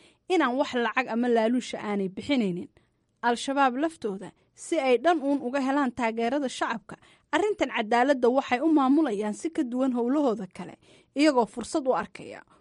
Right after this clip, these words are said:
Waana taatan keentay in dad badani ay dhinaca Al-Shabaab u aadaan dacwadaha. Dadka loo yeeray ayaa mararka qaar ah kuwa aanan u gudbi karin goobaha ay Al-Shabaab gacanta ku hayso,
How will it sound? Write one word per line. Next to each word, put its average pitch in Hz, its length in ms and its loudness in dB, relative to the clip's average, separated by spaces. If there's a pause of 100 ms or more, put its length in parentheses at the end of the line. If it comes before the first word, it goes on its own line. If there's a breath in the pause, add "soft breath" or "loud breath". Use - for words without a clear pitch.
(120)
Waana 220 240 2
taatan 269 440 2
keentay 220 340 -6
in 247 100 -4
dad 262 160 -4
badani 240 340 0
ay 220 200 0
dhinaca 233 420 0
Al-Shabaab 247 480 2
u 269 80 -4
aadaan 226 400 2
dacwadaha. 202 480 -6 (640 soft breath)
Dadka 392 260 0
loo 311 220 8
yeeray 196 400 0
ayaa 226 180 4
mararka 240 380 0
qaar 262 260 2
ah 190 240 -10
kuwa 247 220 2
aanan 233 280 2
u 311 120 4
gudbi 202 320 -4
karin 226 240 0
goobaha 226 400 2
ay 208 80 0
Al-Shabaab 226 420 0
gacanta 220 380 -4
ku 302 160 -2
hayso, - 380 -8